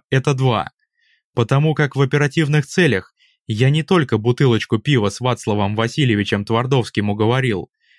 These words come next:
но и по пятьдесят граммов с ним же хлобыснуть успел. И вообще, иди за своими пельменями, это три. Я хотел тебе взять две порции, да боялся, остынут.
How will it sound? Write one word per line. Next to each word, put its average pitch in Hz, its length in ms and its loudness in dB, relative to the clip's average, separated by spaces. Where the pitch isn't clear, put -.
но 127 220 2
и 151 60 2
по 165 120 0
пятьдесят 147 600 -2
граммов 127 500 -2
с - 60 -8
ним 123 200 2
же 104 120 -4
хлобыснуть 120 600 -2
успел. 107 480 -2
И 123 100 2
вообще, 123 560 -2
иди 143 340 2
за 123 120 0
своими 123 460 0
пельменями, 110 720 -2
это 127 240 2
три. 123 400 -2
Я 135 240 0
хотел 165 380 0
тебе 110 260 0
взять 107 300 -2
две 110 180 0
порции, 110 640 -4
да 113 160 -2
боялся, 135 680 0
остынут. 131 600 -2